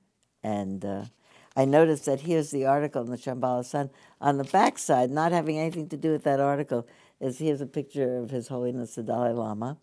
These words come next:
And, uh, every time I see his, uh, face, now maybe it's just me, but I think he has a very sweet face. And, uh, all over the world now,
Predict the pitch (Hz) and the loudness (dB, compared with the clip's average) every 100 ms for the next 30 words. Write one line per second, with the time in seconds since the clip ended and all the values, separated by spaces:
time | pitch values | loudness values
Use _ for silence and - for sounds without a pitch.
0 | _ _ _ - _ _ - 160 151 147 | _ _ _ -20 _ _ 0 6 6 6
1 | 135 - 127 131 127 - 165 180 208 160 | 0 -4 0 0 0 4 4 6 4 4
2 | 143 143 - 160 151 139 - - 135 135 | 2 2 0 0 0 0 -4 -8 -6 -4
3 | 123 120 - 123 113 69 - - 147 135 | -4 -6 -4 -2 -2 -6 -8 -2 -2 0
4 | 131 127 160 165 131 - 139 139 151 143 | 0 2 2 2 -2 -6 -10 -8 -6 -6
5 | 131 - _ - 175 196 381 285 175 160 | -8 -20 _ 0 2 2 0 0 0 0
6 | 139 156 165 165 160 - 156 147 - - | -2 4 6 6 2 -2 -2 -2 -6 -2
7 | 107 80 - - - - - - - - | -2 -2 -6 -14 -16 -20 -20 -20 -20 -20
8 | - 143 143 143 139 135 131 131 131 131 | 4 10 12 12 10 8 6 4 0 -6
9 | - - 123 120 104 - - - - 151 | -8 -6 -4 -4 -8 -14 -20 -20 0 4
10 | 240 285 240 254 220 196 208 233 135 113 | 4 4 0 -2 -6 -4 -2 0 2 0
11 | 127 120 104 104 | -2 -4 -4 -6